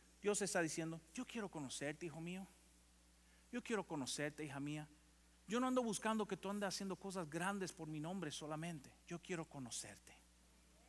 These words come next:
Y es por eso que leer la Biblia, que pasar tiempo en la comunidad de los hermanos, que crecer, eso es precioso. Eso es precioso y se ha perdido ese aspecto de decirle, "Dios, yo quiero conocerte.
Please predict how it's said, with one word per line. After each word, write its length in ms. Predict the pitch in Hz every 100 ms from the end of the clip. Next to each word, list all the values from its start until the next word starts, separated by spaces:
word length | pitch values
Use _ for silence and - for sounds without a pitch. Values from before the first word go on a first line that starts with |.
| - - -
Y 80 | 180
es 60 | 214
por 160 | 226
eso 180 | 220 202
que 120 | 185
leer 400 | 160 151 151 175
la 140 | 170 135
Biblia, 360 | 127 113 113 - - -
que 120 | 156
pasar 420 | 151 135 170 175
tiempo 340 | - 170 151 156
en 60 |
la 80 | 143
comunidad 580 | 151 147 143 131 135 147
de 100 | 139
los 160 | 127
hermanos, 380 | 131 127 120 120
que 160 | - 156
crecer, 760 | 151 143 - - 143 160 147 - - - -
eso 200 | 170 185
es 80 | 220
precioso. 760 | - 190 - 202 202 226 - 135 - - - - - - - - -
Eso 100 | 190
es 60 |
precioso 340 | 214 190 214 180
y 40 |
se 160 | - 202
ha 60 |
perdido 540 | 185 202 165 151 208 208
ese 160 | -
aspecto 320 | 175 - 170
de 60 | 151
decirle, 280 | 139 156 165
"Dios, 180 | 175 156
yo 140 | 202
quiero 300 | - 180 156
conocerte. 680 | - 123 - 117 101 -